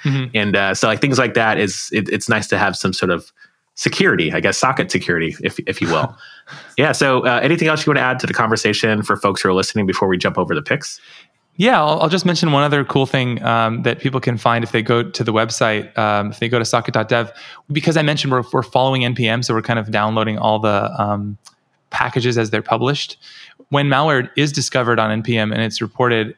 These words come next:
Speaker 1: and N P M takes it down, we actually get to see that that happened. And because of that, we actually have this nice sample now of, like, m-, known malware or, or, or packages that had, had security issues.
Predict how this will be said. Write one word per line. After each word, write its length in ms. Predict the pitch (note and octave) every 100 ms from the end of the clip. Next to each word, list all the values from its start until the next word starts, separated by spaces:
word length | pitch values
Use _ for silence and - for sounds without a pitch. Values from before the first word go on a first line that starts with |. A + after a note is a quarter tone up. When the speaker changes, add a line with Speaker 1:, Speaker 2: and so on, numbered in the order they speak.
| -
Speaker 1:
and 120 | A#2
N 100 | A#2
P 120 | A#2+
M 100 | A2
takes 220 | A#2 -
it 80 | -
down, 400 | B2 C#3+ B2 A#2 - - _
we 120 | C#3+
actually 260 | C#3+ C#3 -
get 100 | C3+
to 80 | A#2+
see 200 | - C#3
that 360 | B2 A#2 - -
that 260 | B2+ B2 -
happened. 520 | A#2+ A#2+ E3 F#3 D3+ -
And 500 | C3 B2 A#2 A2+ C3+ - _ - D#3+
because 300 | C3+ D#3+ C3+
of 20 |
that, 120 | C3
we 100 | C3+
actually 200 | C3 C#3
have 140 | B2+
this 160 | B2 A#2+
nice 180 | B2 A#2
sample 500 | - - C3+ C3 A#2+
now 180 | G#2+ G#2
of, 80 | G#2+
like, 240 | G#2 -
m-, 140 | A2 F3
known 580 | B2 A#2+ A#2 A#2 A2 - _ _ _ _ _ -
malware 400 | A2+ A#2+ C3+ C3
or, 240 | A2 A2+
or, 200 | A#2+ A2+
or 80 | A#2+
packages 460 | A2 A#2 B2 A#2+ A2+
that 100 | A2
had, 240 | A#2 G#2+
had 240 | - B2 -
security 340 | - A#2 A#2
issues. 420 | A#2+ - C#3+ C#3